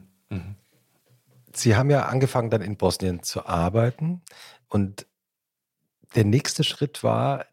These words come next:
Speaker 2: dann die Gründung Ihrer Organisation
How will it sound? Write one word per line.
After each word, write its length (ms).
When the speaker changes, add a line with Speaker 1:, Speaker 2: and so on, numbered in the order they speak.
Speaker 2:
dann 240
die 220
Gründung 760
Ihrer 300
Organisation 1160